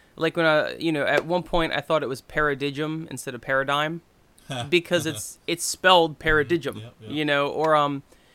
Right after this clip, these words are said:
Speaker 1: uh, some people, this wasn't me, but s-, I've heard people call it phlegm instead of phlegm
Speaker 2: Huh.
Speaker 1: because phlegm is spelled
Speaker 2: Mm-hmm.
Speaker 1: phlegm.
Speaker 2: Yep.
Speaker 1: So,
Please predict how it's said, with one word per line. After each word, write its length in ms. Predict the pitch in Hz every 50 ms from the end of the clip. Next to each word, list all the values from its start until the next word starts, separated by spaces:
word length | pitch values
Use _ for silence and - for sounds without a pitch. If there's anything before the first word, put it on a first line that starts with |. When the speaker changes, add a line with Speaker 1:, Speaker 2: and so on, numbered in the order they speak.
| _ _ _
Speaker 1:
uh, 480 | - 147 147 143 139 135 131 127 120 - - _ _ _ _ _ _ _ _ _ _ _ -
some 300 | 160 - - 226 226 208
people, 340 | - 196 156 165 165 151 151
this 180 | 170 165 - -
wasn't 260 | 160 135 135 110 120
me, 200 | 147 160 151 135
but 160 | 117 139 131
s-, 120 | - - -
I've 140 | - 151 143
heard 140 | 165 160 -
people 200 | - 160 151 151
call 220 | - - 170 156 143
it 100 | - - _
phlegm 680 | - - - - 143 147 151 151 175 202 233 247 247 - _ _ _ _ _ _
instead 320 | - 147 156 - - 151 135
of 100 | 131 -
phlegm 460 | - - 147 143 143 151 180 214 - _ _ _ _ _ _ _ _ _ _ -
Speaker 2:
Huh. 140 | - - - - _ _ _ _ _
Speaker 1:
because 240 | 151 170 160 160 -
phlegm 240 | - - 185 180 175
is 80 | 151 -
spelled 340 | - - 170 160 165 165 147
Speaker 2:
Mm-hmm. 60 | -
Speaker 1:
phlegm. 400 | 202 220 190 147 143 120 135 - 117
Speaker 2:
Yep. 140 | 110 110 - - _ _
Speaker 1:
So, 360 | - - 202 190 175 160